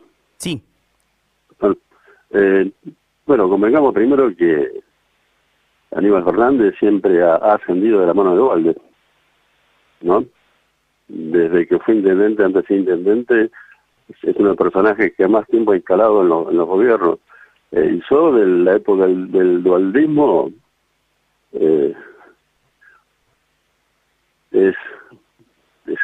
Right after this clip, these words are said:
Speaker 2: es hablar de Dualde, que es otro de los, de los principales, eh, asesinos
Speaker 1: Ujú.
Speaker 2: responsables de la masacre de Avellaneda. Eh, a Dualde también hay que conectarlo con,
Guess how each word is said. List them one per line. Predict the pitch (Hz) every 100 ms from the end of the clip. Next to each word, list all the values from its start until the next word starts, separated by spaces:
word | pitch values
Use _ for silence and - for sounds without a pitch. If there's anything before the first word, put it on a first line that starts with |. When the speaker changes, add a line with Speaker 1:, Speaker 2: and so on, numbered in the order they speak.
| -
Speaker 2:
es | 82 -
hablar | 87 101
de | 90
Dualde, | 104 139 92 82
que | -
es | - _ -
otro | 82 - 82 80
de | 87
los, | 82 - - _ 85 - - - -
de | 85
los |
principales, | 85 80 90 - 104 92 90 - _ _ _ _ _
eh, | - 76 78 78 - - - _ _ _ _ _ _ -
asesinos | - - - 113 113 90 - _ _ -
Speaker 1:
Ujú. | 160 156
Speaker 2:
responsables | 180 - - 104 95
de | 85
la |
masacre | 85 87 87
de | 85
Avellaneda. | 87 92 160 - - _ - - - _ -
Eh, | - 80 78 82 -
a | 87
Dualde | 101 104 90
también | 92 107 135 123 98
hay | 92
que | 87 85
conectarlo | 87 85 - 107 104 95
con, | - 90 85 85 85 85 85 85